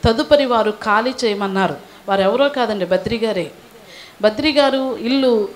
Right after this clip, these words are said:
వారి house వారు వె-, మరి వేరే వాళ్ళకి అది అమ్మడం వలన అది ఖాళీ చేయమని చెప్పినప్పుడు ఆ ఎదురుగా ఉన్న హౌస్కి త్రీ థౌజండ్ ఫైవ్ హండ్రెడ్కి అక్కడికి వెళ్ళాం.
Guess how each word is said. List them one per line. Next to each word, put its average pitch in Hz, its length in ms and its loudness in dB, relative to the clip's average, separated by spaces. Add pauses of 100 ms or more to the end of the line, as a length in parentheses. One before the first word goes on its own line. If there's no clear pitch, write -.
(100)
వారి 202 220 4
house 240 400 2
వారు 233 220 2
వె-, 202 320 -4
మరి 202 260 0
వేరే 254 320 6
వాళ్ళకి 254 540 0 (280)
అది 214 140 2
అమ్మడం 302 380 2
వలన 247 520 -2 (260)
అది 190 140 -2
ఖాళీ 233 400 -2 (120)
చేయమని 226 240 -2
చెప్పినప్పుడు 214 680 -6 (300)
ఆ 220 80 2
ఎదురుగా 359 500 6
ఉన్న 330 220 2
హౌస్కి 254 760 -2
త్రీ 262 160 -2
థౌజండ్ 240 460 -2
ఫైవ్ 202 240 -4
హండ్రెడ్కి 208 600 -4 (320)
అక్కడికి 190 300 -4
వెళ్ళాం. 185 360 -2